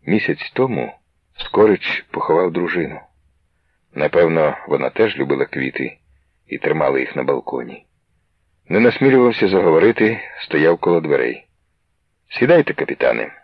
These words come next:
звернувся до мене Скорич. Я сів. Дмитро Єхимович дістав хустинку і витер нею обличчя, потім круглу голену голову.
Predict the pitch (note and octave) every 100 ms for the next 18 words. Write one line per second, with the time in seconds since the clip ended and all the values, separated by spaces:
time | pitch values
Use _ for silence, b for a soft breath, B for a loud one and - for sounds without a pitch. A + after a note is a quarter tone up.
0 | _ _ _ C#2+ E2 F2 D#2+ - D#2 D2+
1 | C#2+ C#2+ - B1 - - - _ _ _
2 | _ _ _ - C3 D#3+ - D#2+ D2+ -
3 | _ _ _ _ _ _ _ _ - -
4 | A#2+ F3+ E3+ D#3 D#3 C#3 B2 F#2+ - A2
5 | G2 - D#2+ - E3 D3+ D3 C#3 F#2 F#2
6 | C#3 - F#2+ F2+ G#2 F#2+ E2+ E2 D#2+ -
7 | - D#2 C#2 - - G#2 F2+ E2+ - A2+
8 | G#2 F#2+ F#2+ E2 F2 F2 E2 D2+ C#2+ C#2
9 | C#2 D2